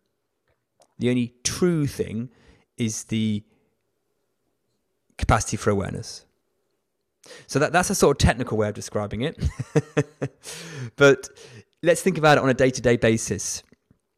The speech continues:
How often do we notice in our everydays, in our everyday, that we lose the sense of self in moments? And you've probably done it this morning.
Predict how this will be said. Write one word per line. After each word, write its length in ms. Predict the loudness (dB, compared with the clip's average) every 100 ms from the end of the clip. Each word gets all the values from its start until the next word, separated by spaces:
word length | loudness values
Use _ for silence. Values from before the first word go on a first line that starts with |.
| _ _ -12 -8
How 340 | -2 2 8
often 420 | 8 8 4 -4
do 100 | -4
we 180 | -4 -4
notice 840 | -2 0 0 -2 -8 -8 -8 -10 -12 _ -6
in 140 | -2
our 240 | 0 0 0
everydays, 1080 | -2 -2 2 0 0 -4 -8 -10 -12 -14 -12
in 80 | -8
our 100 | -6
everyday, 580 | -4 -4 -4 -6 -8 -12 _ _ -4
that 400 | 0 0 -2 -16 _ _ _ _ _
we 260 | -6 -4 -2
lose 500 | 2 4 4 2 0
the 80 | -2
sense 300 | -2 -2 -4
of 80 |
self 340 | -6 -4 -4 -4
in 120 | -4
moments? 600 | -4 -4 -6 -10 -16 -20 _ _ _ _ _ _ _ _ _ _ _ _ _ _ _ _ _ _ _ _ _ _ _ -6
And 80 | -4
you've 120 | 0
probably 180 | 0 2
done 120 | 2
it 80 | 0
this 160 | -4
morning. 340 | -4 -4 -8